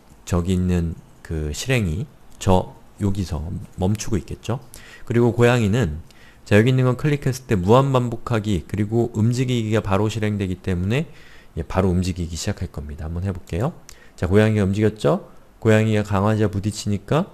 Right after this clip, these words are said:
고양이는 멈추고 강아지는 움직이게 된 겁니다. 자, 이렇게 해서 언제까지 기다리기라고 하는 걸 알아봤는데요. 어, 다소 복잡한 프로그램을 만들어 봤습니다. 이 프로그램이 어떻게 동작하는지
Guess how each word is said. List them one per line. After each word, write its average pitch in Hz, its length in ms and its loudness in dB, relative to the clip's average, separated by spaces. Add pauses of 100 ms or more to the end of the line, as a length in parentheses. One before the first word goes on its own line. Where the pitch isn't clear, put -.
(180)
고양이는 90 420 0
멈추고 78 540 -4 (280)
강아지는 82 600 -6
움직이게 87 440 -4
된 80 140 -6
겁니다. 73 400 -14 (1120)
자, 92 120 2
이렇게 123 340 4
해서 90 420 2
언제까지 113 600 4
기다리기라고 92 1000 2
하는 90 180 0
걸 90 100 2
알아봤는데요. 82 680 0 (460)
어, - 120 -6
다소 87 220 -4
복잡한 - 640 0
프로그램을 104 440 0
만들어 82 320 -2
봤습니다. - 480 -8
이 90 60 -6
프로그램이 90 560 -2
어떻게 - 440 -6
동작하는지 95 880 -2